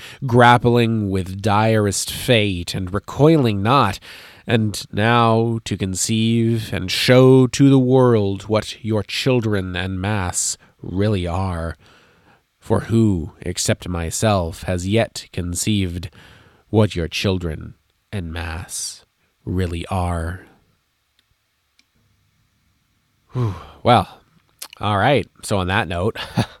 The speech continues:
<laughs> let's jump into whether or not you should get a Master's of Fine Arts in Creative Writing.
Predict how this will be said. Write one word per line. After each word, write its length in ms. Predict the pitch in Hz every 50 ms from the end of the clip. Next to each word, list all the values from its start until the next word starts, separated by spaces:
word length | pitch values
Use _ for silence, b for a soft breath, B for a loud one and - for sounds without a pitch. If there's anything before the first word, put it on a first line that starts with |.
| B B
<laughs> 480 | B B B B B B B B -
let's 220 | - 104 113 - -
jump 260 | 143 139 143 131 139
into 300 | 135 139 131 123 131 127
whether 260 | 127 135 143 147 147
or 60 | 143
not 240 | 131 131 139 143 -
you 160 | 120 110 117
should 260 | 117 - - 117 107
get 400 | 98 117 131 - - - - - _ -
a 160 | - 110 113
Master's 500 | 107 104 104 107 113 - - 127 120 113
of 120 | 117 110 -
Fine 260 | - 110 113 113 107
Arts 260 | 107 113 113 110 -
in 140 | 127 120 113
Creative 400 | - 110 113 117 120 120 101 95
Writing. 360 | 90 110 - - - - -